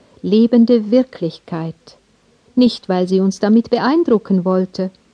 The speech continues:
sondern weil sie vor-, von ihnen beeindruckt war. Und als sie diese großartigen Szenen in den Worten eines Meisters las,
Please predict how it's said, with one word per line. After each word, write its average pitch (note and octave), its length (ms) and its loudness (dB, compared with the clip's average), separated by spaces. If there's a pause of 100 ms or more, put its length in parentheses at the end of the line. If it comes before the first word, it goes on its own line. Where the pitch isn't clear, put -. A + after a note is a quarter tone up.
(340)
sondern B3+ 420 2
weil C4 240 -2
sie C4 260 -2
vor-, C#4 340 -8 (120)
von A#3+ 260 0
ihnen A#3+ 380 2
beeindruckt F#3 840 -6
war. E3+ 260 -8 (1300)
Und D#4+ 200 0
als C#4+ 260 -4
sie B3+ 120 0
diese A3 280 2
großartigen G#3 920 -2
Szenen G3+ 600 -2
in G3 140 -2
den G3+ 220 0
Worten A#3 380 0
eines G#3 340 -2
Meisters G#3+ 560 -2
las, F#3+ 500 -6